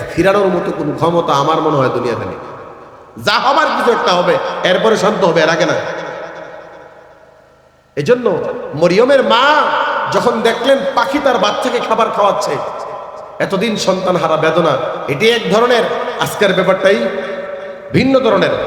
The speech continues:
তিনি সাথে সাথে দোয়া করলেন। এই জন্য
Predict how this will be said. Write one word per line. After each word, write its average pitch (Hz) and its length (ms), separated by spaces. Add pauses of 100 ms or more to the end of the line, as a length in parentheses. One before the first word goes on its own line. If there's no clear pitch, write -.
তিনি 196 140
সাথে 247 280
সাথে 226 160
দোয়া 190 180
করলেন। 135 300 (680)
এই 147 80
জন্য 185 360